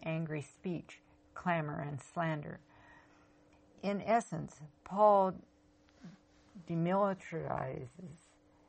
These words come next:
Christian speech. The attitudes that drive angry speech and the rhetorical, rhet-,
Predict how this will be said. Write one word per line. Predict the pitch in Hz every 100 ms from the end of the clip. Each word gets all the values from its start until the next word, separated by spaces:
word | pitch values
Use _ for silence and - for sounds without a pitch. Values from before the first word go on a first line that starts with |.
| - _ _
Christian | - 165 - - 156
speech. | 143 - 165 143 - - _ - - _ _ _ _ -
The | 175
attitudes | 160 165 208 190 - 185 175 180 -
that | 165 151 - -
drive | 135 151 147 - -
angry | 160 175 190 170 139
speech | - - 139 127 - - -
and | 160 160 151
the | 147
rhetorical, | 165 190 190 190 175 - - -
rhet-, | 165 175